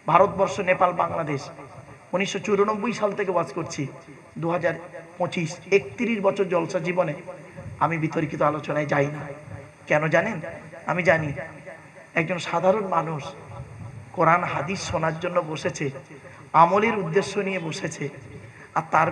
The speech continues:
ব্রেনটা যদি আমি বিগড়েই দিয়ে দিই, তাহলে ও করবেটা কি, যাবেটা কোথায়?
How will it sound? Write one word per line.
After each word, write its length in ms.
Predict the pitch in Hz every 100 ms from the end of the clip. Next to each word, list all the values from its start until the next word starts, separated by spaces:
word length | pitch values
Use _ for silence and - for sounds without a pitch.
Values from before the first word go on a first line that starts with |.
| 151
ব্রেনটা 320 | 180 220 214 202
যদি 100 | 196
আমি 100 | 190 170 160
বিগড়েই 380 | 175 196 240 240
দিয়ে 140 | 220 190
দিই, 140 | 156 123 - - - - - -
তাহলে 320 | 175 165 185 160 143 180 160 - - 175
ও 20 | 165 233
করবেটা 400 | 233 208 196 185
কি, 80 | 175 170
যাবেটা 340 | 180 170 170 147 139
কোথায়? 280 | 135 135